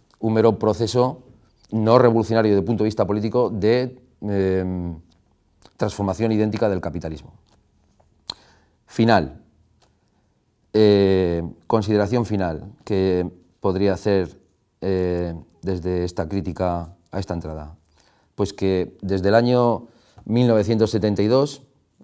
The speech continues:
año de publicación de los ensayos materialistas de Gustavo Bueno, los españoles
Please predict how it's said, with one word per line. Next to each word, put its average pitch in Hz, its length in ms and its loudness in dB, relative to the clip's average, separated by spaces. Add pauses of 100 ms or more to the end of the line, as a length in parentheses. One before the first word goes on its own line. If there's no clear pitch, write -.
(160)
año 110 260 0
de 104 80 4
publicación 104 500 0
de 107 60 0
los 92 160 -2
ensayos 101 340 -2
materialistas 101 500 -2
de 101 80 0
Gustavo 104 340 2
Bueno, 127 380 0 (680)
los 98 160 -4
españoles 113 640 0